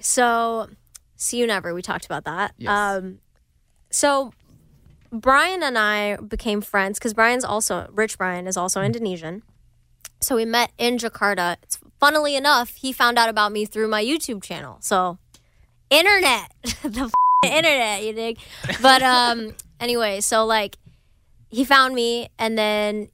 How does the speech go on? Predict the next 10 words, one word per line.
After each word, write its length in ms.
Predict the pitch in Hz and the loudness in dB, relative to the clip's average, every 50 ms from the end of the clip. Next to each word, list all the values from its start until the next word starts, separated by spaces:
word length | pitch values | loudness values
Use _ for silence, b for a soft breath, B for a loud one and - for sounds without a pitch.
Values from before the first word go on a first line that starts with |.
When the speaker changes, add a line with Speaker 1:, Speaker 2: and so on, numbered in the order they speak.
| _ _ _ - - | _ _ _ -10 -6
Speaker 1:
he 120 | - 233 | -6 -4
commented 580 | - - 262 277 330 349 269 233 - 190 185 185 | 0 4 4 4 4 2 -2 -4 -4 -6 -6 -6
apparently, 560 | 185 - 190 175 175 175 - 196 190 190 214 | -6 -6 -4 -6 -6 -6 -6 -6 -6 -6 -6
but 180 | 214 - 202 | -2 -2 0
I, 80 | 190 190 | 0 0
like, 240 | 190 190 185 180 - | 0 -2 -4 -4 -4
never 320 | 190 185 180 190 202 208 | -4 -2 -2 -2 -2 -2
saw 220 | 190 - 196 180 190 | -2 0 0 0 0
the 80 | 202 | 0
comment. 420 | - - 180 175 190 220 262 294 | -2 -4 -4 -2 -2 -4 -4 -6